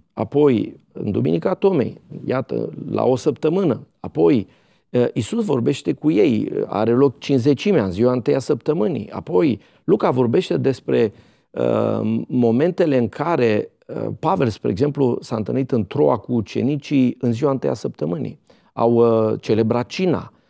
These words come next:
ă, au, ă, citit cuvântul, s-au, ă, a, ținut de,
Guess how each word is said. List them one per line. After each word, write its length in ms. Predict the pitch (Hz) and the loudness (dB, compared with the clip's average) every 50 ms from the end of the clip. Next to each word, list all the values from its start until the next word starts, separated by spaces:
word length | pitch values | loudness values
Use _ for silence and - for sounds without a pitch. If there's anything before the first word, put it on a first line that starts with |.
| _ _ _ _ - | _ _ _ _ -4
ă, 260 | - 117 113 110 113 | 0 0 2 2 2
au, 220 | 110 113 117 120 120 | 2 2 2 4 4
ă, 120 | 120 117 | 4 2
citit 380 | 110 - - 113 - 123 110 - | 2 0 -4 -4 -2 -2 -4 -2
cuvântul, 580 | - 143 135 135 170 196 185 160 - - 113 - | 0 2 4 4 6 4 4 2 0 -4 -10 -10
s-au, 420 | - - - 110 110 117 120 120 | -8 -6 -2 0 2 2 4 4
ă, 260 | 120 120 120 120 110 - - | 4 4 4 4 2 0 -4
a, 340 | - - 107 113 - - - - | -6 -4 -4 -4 -4 -6 -8 -8
ținut 340 | - - 135 131 131 127 120 | -6 -2 0 2 2 2 4
de, 160 | 117 123 120 | 2 2 2